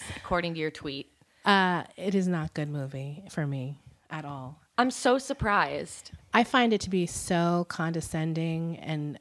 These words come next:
Speaker 2: camping it up and, like, playing the camp up and sort of, I don't feel like they held Tanya in high regard. I think they thought it was funny and they think of her and her family as a joke.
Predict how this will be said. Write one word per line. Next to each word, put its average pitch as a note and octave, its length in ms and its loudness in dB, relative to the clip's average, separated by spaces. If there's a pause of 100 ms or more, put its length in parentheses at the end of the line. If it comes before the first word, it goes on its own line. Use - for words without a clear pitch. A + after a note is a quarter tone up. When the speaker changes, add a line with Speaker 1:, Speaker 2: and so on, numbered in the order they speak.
(300)
Speaker 2:
camping E3+ 460 -2
it D#3+ 100 -2
up D3+ 360 -6 (520)
and, E3 160 -2
like, D#3 180 -2
playing D#3 340 0
the D3+ 80 -2
camp D3+ 360 -4
up D#3 380 -2
and E3 160 -2
sort D#3 200 0
of, D3+ 160 -2 (840)
I G#3+ 80 8
don't A#3 160 2
feel G#3+ 160 4
like F#3+ 160 0
they E3+ 180 2
held D#3 500 -2 (200)
Tanya D3 400 -6
in C#3 140 -8
high C3 160 -6
regard. C3 600 -8 (300)
I F3 80 2
think F3 200 -4
they D#3+ 100 -2
thought C#3+ 200 -2
it C#3 80 -6
was D3 160 -10
funny B2+ 460 -10 (400)
and D#3 140 -6
they D3 80 -2
think C#3+ 340 -6 (220)
of E3 120 -6
her D3 200 -4
and C#3 100 -6
her C#3 80 -6
family C3 380 -8
as C3 120 -10
a C3 60 -10
joke. A#2+ 440 -10